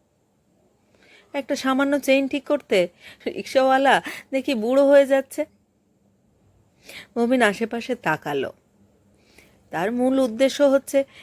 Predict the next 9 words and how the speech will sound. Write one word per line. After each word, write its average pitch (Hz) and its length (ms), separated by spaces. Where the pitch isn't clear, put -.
কেউ 233 180
তাকে 240 280
অস্বাভাবিক 220 580
চোখে 220 300
দেখছে 175 480
কিনা 143 320
তা 180 120
লক্ষ্য 170 320
করা। 147 340